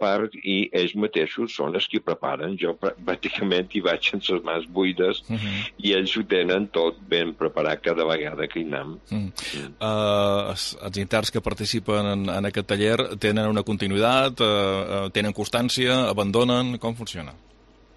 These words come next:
Speaker 1: Eh, de fet, n'hi ha que, que hi són des del principi, però,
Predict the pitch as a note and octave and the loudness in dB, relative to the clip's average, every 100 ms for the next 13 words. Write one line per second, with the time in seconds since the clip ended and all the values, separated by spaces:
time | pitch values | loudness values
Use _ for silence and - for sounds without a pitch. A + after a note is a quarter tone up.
0 | - G2+ G2 F2+ F2+ G#2 F#2+ E2+ G2 G2+ | -2 2 2 2 0 0 0 0 2 2
1 | F#2 E2+ F2 G#2 F2+ E2 - - D#2 - | 2 2 0 2 2 2 0 -4 -2 -2
2 | D2 D2 D#2 D2+ C#2 C#2+ - C2+ C2+ - | -2 -2 -4 -4 -4 -4 -6 -6 -2 0
3 | D#2+ D#2 D2+ E2 | 0 -2 -2 -2